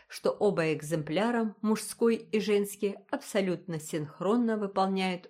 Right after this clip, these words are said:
общие действия, для которых они сконструированы,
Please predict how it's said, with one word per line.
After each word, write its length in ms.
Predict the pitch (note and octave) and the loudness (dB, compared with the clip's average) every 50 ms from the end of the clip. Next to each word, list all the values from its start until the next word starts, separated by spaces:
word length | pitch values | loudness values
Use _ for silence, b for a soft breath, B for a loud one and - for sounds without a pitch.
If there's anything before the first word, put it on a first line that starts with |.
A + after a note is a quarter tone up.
| _ _ - | _ _ -2
общие 480 | - A3 F#3+ - - - - F3+ D3+ D3 | 0 0 0 0 -6 -6 -4 -4 -4 -4
действия, 600 | D3 C#3+ F3+ G#3+ A#3 A3+ - - B3 A3+ A3 A3 B B B B B | -4 -2 -2 -2 -2 -4 -4 -2 0 0 0 -2 B B B B B
для 140 | F3+ E3+ F#3 | 2 2 2
которых 480 | - D#3+ D#3 - E3+ E3 D#3+ D3+ D3+ - | 2 2 -4 -2 -2 -2 -2 -2 -4 -6
они 260 | D3+ D3+ D3+ F3+ A3 | -6 -4 -2 -2 -4
сконструированы, 1120 | A3 - - F#3 F#3 F#3 F#3+ - - F3 E3 D3+ C#3 C#3+ D3 D3 C#3 C#3+ D3 D3 D3+ D3 | -4 -4 -4 -4 -4 -4 -4 -6 -4 -4 -2 -2 -2 -2 -4 -4 -4 -6 -6 -8 -10 -12